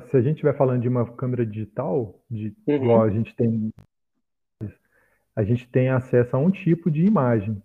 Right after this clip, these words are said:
Speaker 1: né?
Speaker 2: Uhum.
Speaker 1: A gente tem uma imagem que é uma composição colorida para começo de conversa. Então, a gente tem um canal verde, vermelho e azul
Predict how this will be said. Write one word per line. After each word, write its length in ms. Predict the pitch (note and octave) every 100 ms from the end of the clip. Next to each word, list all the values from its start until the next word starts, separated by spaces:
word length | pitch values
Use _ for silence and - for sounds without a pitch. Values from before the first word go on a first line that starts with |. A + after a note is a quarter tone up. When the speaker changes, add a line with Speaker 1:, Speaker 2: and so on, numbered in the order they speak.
| _ -
Speaker 1:
né? 240 | A#2+ B2 -
Speaker 2:
Uhum. 440 | E3+ E3+ C#3+ G3+ - _ _
Speaker 1:
A 40 |
gente 180 | G#2+ A2+ - A#2
tem 100 | A#2
uma 160 | A#2
imagem 420 | A#2+ A#2 A#2 B2
que 100 | B2+
é 40 | C3+
uma 100 | C3
composição 540 | C3+ B2+ B2+ A2 A#2
colorida 460 | G#2+ B2+ C#3 C3+ D#3+
para 160 | C3
começo 240 | A2+ A#2 G#2+
de 100 | -
conversa. 420 | B2 A#2 B2+ C3 -
Então, 300 | - A2+ A2+
a 60 |
gente 220 | G#2 A2 -
tem 240 | A#2 A2+
um 60 | A2
canal 600 | - A#2 A2+ A2 G#2+ G#2 -
verde, 520 | G#2+ G#2+ A2 A2 G#2+
vermelho 520 | G#2+ G#2 G#2+ G#2+ G#2+
e 120 | G#2+
azul 440 | G#2+ G#2+ G#2+ A#2+